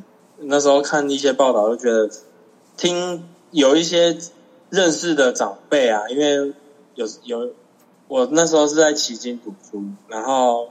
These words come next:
有认识一些在地的，啊，因为像这种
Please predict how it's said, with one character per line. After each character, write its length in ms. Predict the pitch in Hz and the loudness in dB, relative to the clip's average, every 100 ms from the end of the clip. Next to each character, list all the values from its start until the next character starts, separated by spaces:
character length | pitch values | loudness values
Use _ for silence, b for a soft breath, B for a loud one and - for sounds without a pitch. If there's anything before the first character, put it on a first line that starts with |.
| - | -12
有 160 | 107 | -6
认 200 | 117 135 | -2 -2
识 220 | 123 131 | -4 -8
一 60 | 127 | -6
些 440 | 120 123 117 113 | -4 0 0 0
在 260 | 110 123 110 | -2 -2 -2
地 260 | 104 113 101 | -6 -12 -12
的， 140 | 95 - _ _ | -16 -20 _ _
啊， 120 | 143 147 | -4 -2
因 180 | 143 147 | 0 2
为 160 | 147 | 2
像 280 | 135 147 131 | 2 -2 0
这 80 | 143 | 0
种 240 | 127 110 | 0 -4